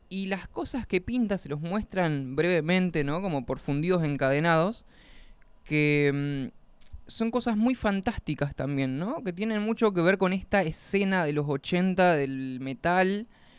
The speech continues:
Este, la película transcurre, de hecho, no lo dijimos, pero, pero está dividida en tres capítulos la película. En el primer capítulo, eh, por medio de un intertítulo, se nos dice...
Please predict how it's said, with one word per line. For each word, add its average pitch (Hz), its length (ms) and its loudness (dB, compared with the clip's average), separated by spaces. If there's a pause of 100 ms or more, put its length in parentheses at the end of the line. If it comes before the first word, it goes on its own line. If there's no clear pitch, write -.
(440)
Este, 131 720 -8
la 135 120 -2
película 196 300 0
transcurre, 156 640 4
de 135 180 2
hecho, 156 160 2
no 156 100 2
lo 160 80 6
dijimos, 165 360 0
pero, 131 180 -4 (140)
pero 127 340 -2 (360)
está - 220 4
dividida 165 280 8
en 151 80 4
tres 175 160 0
capítulos 196 460 2
la 156 100 6
película. 190 320 2
En 190 60 2
el 151 100 0
primer 151 220 -2
capítulo, 175 460 4 (420)
eh, 131 200 2
por 139 120 2
medio 160 180 4
de 170 60 4
un 175 60 4
intertítulo, 165 440 0
se 156 140 -2
nos 135 160 -2
dice... 180 480 0